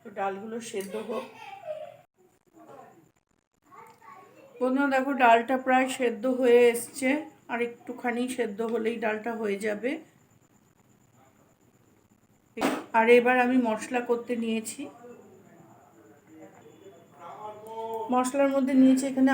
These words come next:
আদা আর কাঁচা লঙ্কা, আর দেবো আমি জিরে। এর মধ্যে একটু নারকেল কুচো করে নিয়েছি, এরকম ছোট ছোট করে কুচিয়ে নিয়েছি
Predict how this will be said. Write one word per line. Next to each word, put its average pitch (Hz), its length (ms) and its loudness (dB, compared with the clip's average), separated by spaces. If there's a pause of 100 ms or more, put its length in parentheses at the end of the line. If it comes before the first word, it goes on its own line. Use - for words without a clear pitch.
(100)
আদা 240 220 2
আর 247 100 4 (100)
কাঁচা 233 260 2
লঙ্কা, 240 420 0 (600)
আর 233 200 6
দেবো 254 200 4 (120)
আমি 262 140 8 (100)
জিরে। 175 320 0 (3500)
এর 247 180 -2
মধ্যে 269 220 2 (240)
একটু 254 180 -10 (140)
নারকেল 247 420 0 (100)
কুচো 254 240 -8 (140)
করে 262 200 0 (100)
নিয়েছি, 254 300 0 (160)
এরকম 240 240 -6 (100)
ছোট 233 120 -12 (120)
ছোট 254 120 -12 (100)
করে 254 140 -6 (100)
কুচিয়ে 247 340 -6
নিয়েছি 240 300 -2